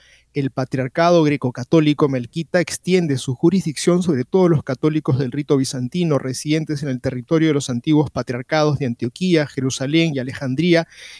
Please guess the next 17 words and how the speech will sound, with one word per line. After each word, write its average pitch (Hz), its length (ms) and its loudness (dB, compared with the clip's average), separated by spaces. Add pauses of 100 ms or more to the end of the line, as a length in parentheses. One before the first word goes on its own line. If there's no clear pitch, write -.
y 143 60 -6
sobre 226 280 2
las 196 120 -2
comunidades 147 460 0
nacidas 151 480 -4
en 131 80 -4
la 117 80 -4
diáspora. 127 480 -6
Amigos, 160 300 4 (100)
qué 196 180 2
magnífica 156 640 0
noticia, 143 560 -2
qué 151 180 -2
alegría 151 460 0
que 139 100 -2
nos 123 160 0
da 143 220 0